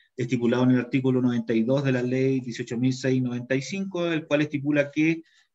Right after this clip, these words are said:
eh, deben ser puestos en conocimiento del Consejo todas las solicitudes de información pública recibidas y enviadas a través de, eh,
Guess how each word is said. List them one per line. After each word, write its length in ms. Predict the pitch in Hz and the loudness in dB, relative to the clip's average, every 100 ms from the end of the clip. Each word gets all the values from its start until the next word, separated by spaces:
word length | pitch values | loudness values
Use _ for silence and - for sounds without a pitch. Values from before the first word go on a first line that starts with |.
| - | -8
eh, 280 | 123 117 113 113 113 - _ | -4 -2 0 0 -2 -6 _
deben 400 | 107 110 143 143 | -16 -8 -6 -6
ser 280 | - 139 - | -6 -8 -4
puestos 300 | 147 147 139 | -4 -2 -4
en 60 | |
conocimiento 600 | 131 127 131 131 131 135 | -4 -4 0 0 0 0
del 180 | 131 131 | 0 0
Consejo 580 | 131 127 - 165 165 151 | -4 -6 -6 -8 -8 -6
todas 220 | 147 143 | 0 0
las 120 | 143 | 0
solicitudes 580 | 139 131 131 123 139 143 | -4 -6 -8 -6 -4 0
de 80 | 135 | 0
información 520 | 131 127 123 - 135 | 0 -4 -4 -4 -4
pública 400 | 143 147 147 143 | -2 0 2 2
recibidas 600 | 131 131 123 131 139 131 | 0 -4 -4 -2 0 0
y 80 | 131 | 0
enviadas 300 | 123 135 131 | 0 0 0
a 20 | |
través 300 | 131 127 131 | 0 -4 -4
de, 160 | 135 139 | -4 -6
eh, 120 | 139 | -6